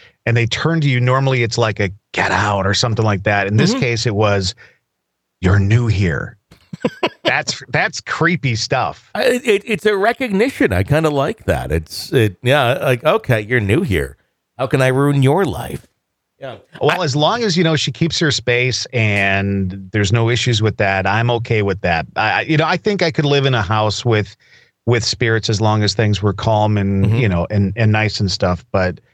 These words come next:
Speaker 1: "You're new here." That's just
Speaker 2: It's creepy.
Speaker 1: creepy.
Speaker 2: It is creepy.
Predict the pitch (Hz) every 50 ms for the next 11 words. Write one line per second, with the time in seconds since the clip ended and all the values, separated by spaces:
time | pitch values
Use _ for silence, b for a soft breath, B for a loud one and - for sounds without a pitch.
0 | _ _ _ _ _ 120 131 143 143 135 123 123 139 147 135 - - 98 87 85
1 | 87 - - - 120 127 131 135 131 - - - - 117 113 104 - - - _
2 | _ _ _ - - - - - - 95 107 107 - 90 80 71 - - _ -
3 | 113 110 123 139 110 - - 90 76 67 73 76 73 -